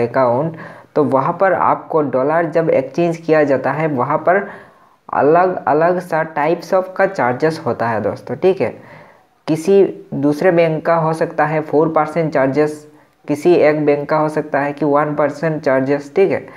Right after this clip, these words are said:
तो एसबीआई बैंक का चार्जेस जो होता है दोस्तों, वो होता है थ्री परसेंट, ठीक है। तो चार्जेस थ्री परसेंट, तो वो कब कितना कटेगा,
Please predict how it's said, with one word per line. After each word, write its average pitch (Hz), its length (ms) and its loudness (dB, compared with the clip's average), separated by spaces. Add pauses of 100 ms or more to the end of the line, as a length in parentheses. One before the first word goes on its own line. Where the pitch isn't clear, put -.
(360)
तो 151 160 4 (120)
एसबीआई 156 500 4
बैंक 160 380 0
का 175 180 0 (480)
चार्जेस 151 400 2
जो 170 120 4
होता 151 200 0
है 147 200 2
दोस्तों, 139 380 0
वो 139 200 2
होता 160 200 0
है 180 140 0 (100)
थ्री 311 200 4
परसेंट, - 580 -4 (200)
ठीक 185 160 4
है। 120 80 0 (840)
तो 202 220 4
चार्जेस 208 600 0
थ्री 175 180 2
परसेंट, 165 680 -2 (160)
तो 160 80 4
वो 151 360 4 (220)
कब 202 280 2 (340)
कितना 190 300 0
कटेगा, 170 520 0